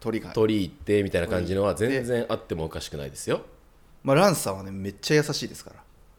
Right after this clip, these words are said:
Speaker 2: 優しいですよ。
Speaker 1: はい。
Speaker 2: うん。
Speaker 1: 最高に優しいライブになりますね。
Speaker 2: そうですね。
Speaker 1: はい。
Speaker 2: 確かになんかすごく平和なライブになりそうですね。
Speaker 1: 平和なライブですよ、
Speaker 2: うん。
Speaker 1: ほんと。出たい。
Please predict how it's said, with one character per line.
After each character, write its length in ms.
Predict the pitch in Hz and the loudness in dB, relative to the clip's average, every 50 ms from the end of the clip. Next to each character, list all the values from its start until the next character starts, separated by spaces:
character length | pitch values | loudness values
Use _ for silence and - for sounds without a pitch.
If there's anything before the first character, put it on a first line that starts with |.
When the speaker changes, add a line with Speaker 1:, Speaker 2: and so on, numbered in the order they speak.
| _ _ _ | _ _ _
Speaker 2:
優 120 | 98 113 110 | 0 4 6
し 260 | - - - - 120 | 8 10 10 8 8
い 60 | 101 | 4
で 80 | - - | 0 -6
す 140 | - - | -8 -8
よ。 80 | 110 - - - | -10 -14 -16 -18
Speaker 1:
は 120 | - - 76 | -16 -14 -14
い。 100 | 53 - _ _ | -14 -16 _ _
Speaker 2:
う 80 | 90 90 | -2 -2
ん。 180 | 87 78 71 67 69 | -2 -2 -4 -6 -10
Speaker 1:
最 140 | 90 - | -12 -12
高 160 | - - 101 113 | -8 -6 -4 -2
に 120 | 127 117 | -2 -2
優 80 | 104 95 | -2 -2
し 300 | 107 107 - - 143 139 | -4 -4 -4 -2 0 4
い 20 | 139 | 6
ラ 100 | 147 143 | 6 6
イ 40 | 120 | 6
ブ 80 | 107 95 | 2 -2
に 60 | 95 | -8
な 60 | 95 | -12
り 60 | 90 | -14
ま 60 | - | -14
す 100 | - - | -8 -2
ね。 200 | 107 123 123 - - | 0 0 0 -2 -2
Speaker 2:
そ 140 | - 95 82 | -2 -2 -2
う 20 | |
で 60 | 69 - | -2 -4
す 80 | - | 0
ね。 240 | 131 160 175 170 - - - | 0 0 0 0 -4 -10 -10
Speaker 1:
は 120 | 117 101 | -8 -6
い。 140 | - 104 - - - - - - | -6 -6 -8 -10 -16 -14 -8 -6
Speaker 2:
確 160 | 135 135 - | -4 -2 -2
か 120 | - 90 | -2 -2
に 60 | 80 | 0
な 100 | 92 107 | 0 0
ん 40 | 98 | -2
か 80 | 71 - | -2 -4
す 180 | - - 117 113 | -6 -6 -6 -2
ご 140 | 143 175 170 | -2 -2 -2
く 160 | - - 123 | 0 -2 2
平 220 | 101 107 98 92 92 | 4 4 4 4 4
和 80 | 95 | 2
な 100 | 95 95 | 2 2
ラ 100 | 95 95 | 2 2
イ 40 | 87 | 2
ブ 60 | 73 71 | 0 -4
に 60 | 69 | -6
な 60 | 67 | 2
り 60 | 131 | 8
そ 40 | 170 | 10
う 40 | 185 | 10
で 60 | 190 | 10
す 60 | 185 | 10
ね。 80 | 180 175 | 8 6
Speaker 1:
平 60 | 170 | 6
和 40 | 160 | 6
な 60 | 160 | 6
ラ 60 | 160 147 | 6 6
イ 60 | 127 | 4
ブ 120 | 113 113 | 2 -2
で 80 | - 98 | -4 -2
す 60 | 98 | 0
よ、 80 | 107 107 | 2 2
Speaker 2:
う 120 | 101 98 | 2 0
ん。 20 | |
Speaker 1:
ほ 60 | 90 80 | -2 -4
ん 80 | 78 78 | -6 -8
と。 220 | - - - - - - | -12 -14 -16 -16 -18 -8
出 140 | - 113 117 | -6 -4 0
た 140 | - 147 117 | 0 0 0
い。 120 | - - | 0 -4